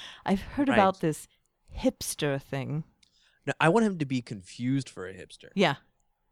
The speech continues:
Speaker 1: What is this hipster movement?
Speaker 2: He's got, he's got a long, long hair and a beard.
Speaker 1: Right.
Speaker 2: And the way
Speaker 1: Someone
Speaker 2: he dresses
Speaker 1: called me a hipster at the coffee shop this morning. You
Speaker 2: Uh,
Speaker 1: know, he, he, he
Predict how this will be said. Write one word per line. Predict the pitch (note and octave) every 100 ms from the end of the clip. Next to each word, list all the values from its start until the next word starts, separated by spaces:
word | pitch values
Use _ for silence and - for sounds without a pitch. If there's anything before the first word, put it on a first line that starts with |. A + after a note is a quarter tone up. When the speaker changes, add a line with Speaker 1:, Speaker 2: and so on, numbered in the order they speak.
| _ _ _ _ _
Speaker 1:
What | C#4 E4+ -
is | G#3+ -
this | G3 - - _ _ _ _
hipster | - D4+ - - C#3+ - _ _ -
movement? | F3+ D3+ D#3
Speaker 2:
He's | C#3+
got, | C#3+ C#3 D3+ - -
he's | D3 C#3
got | C3
a | A#2+
long, | A2 A2+ C#3 A#2+
long | A#2 D#3
hair | D#3+
and | D#3+
a | D#3
beard. | B2+ C3 G2+ F#2 - _ _ _ _
Speaker 1:
Right. | F3
Speaker 2:
And | G#2 G2+
the | G2+
way | A#2
Speaker 1:
Someone | D#4+ F4 E4
Speaker 2:
he |
dresses | C4
Speaker 1:
called | D4+ C#4 A#3+
me | B3 G#3
a | G3 - -
hipster | C#4 - - - G2 - _ _ _ - - _ -
at | -
the | B3+
coffee | - C4+ G3
shop | - D#3+ C3 _
this | - -
morning. | D#3+ C#3 D3 F#3 - _ _ _ _ _ _ _ _ - - - -
You |
Speaker 2:
Uh, | A#3+ G#3+
Speaker 1:
know, | - A#3
he, | - D4+ -
he, | A3 D#4+ D#4
he | - A#3+ C#4+ C4+